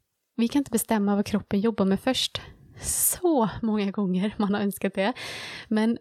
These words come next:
faktiskt tack gode gud att det inte är så. För den har bättre koll än vad vi har. Den vet vad den gör.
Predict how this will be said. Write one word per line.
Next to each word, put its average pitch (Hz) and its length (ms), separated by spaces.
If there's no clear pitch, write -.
faktiskt 240 420
tack 240 140
gode 226 200
gud 202 160
att 185 80
det 214 80
inte 190 140
är 233 180
så. - 240
För - 160
den 208 140
har 247 380
bättre 208 340
koll 190 260
än 190 80
vad 190 100
vi 190 120
har. 208 300
Den 208 160
vet 240 400
vad 202 100
den 190 100
gör. 226 300